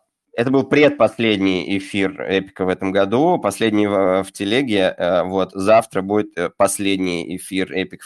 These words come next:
Fail, э, в подписке Epic Plus. Уж раз я уж сегодня мастер нативных интеграций, я должен про это сказать. Вот. З-, еще можно сделать, что, точнее, нужно сделать, подписаться на Telegram-каналы наших гостей сегодня, потому что,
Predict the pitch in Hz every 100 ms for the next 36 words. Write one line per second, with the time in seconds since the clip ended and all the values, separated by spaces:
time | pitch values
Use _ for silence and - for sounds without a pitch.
0 | - 120 135 98 85 90 87 - 82 -
1 | - 87 82 95 - 90 90 - - -
2 | - - - 107 110 - 95 90 - 92
3 | 92 98 92 90 90 90 95 92 - 95
4 | 98 110 120 - 92 95 98 92 92 98
5 | 95 - 110 156 - _ - - - -
6 | - - 123 127 104 - _ - 113 123
7 | 120 170 165 127 139 127 120 107 117 120
8 | 110 - - 110 110 123 117 147 120 104
9 | 95 101 95 - - 110 139 123 - 101
10 | 98 95 101 110 110 98 104 110 104 95
11 | 95 98 - 95 98 - 135 - 107 98
12 | 90 - 90 98 - 98